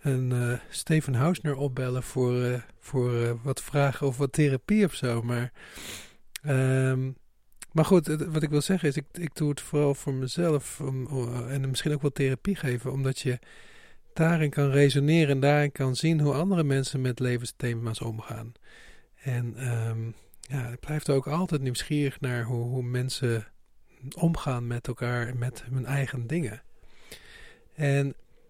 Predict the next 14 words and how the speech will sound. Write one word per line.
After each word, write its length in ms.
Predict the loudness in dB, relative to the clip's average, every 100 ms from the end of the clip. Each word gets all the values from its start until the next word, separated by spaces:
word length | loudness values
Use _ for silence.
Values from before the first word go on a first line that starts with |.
| _ -10 -10 -10 -20 -20 -20
ik 100 | -4
herinner 320 | 2 4 4
me 80 | 4
ook 100 | 2
dat 120 | 0
de 80 | -2
vraag 460 | 2 6 6 4
eigenlijk, 560 | 0 0 0 -2 -4 -8 -14 -18 -10
ja, 200 | 4 6
wat 140 | 6
maakt 180 | 4 2
een 60 | 0
goed 140 | -2
therapeut, 640 | 0 0 0 4 4 4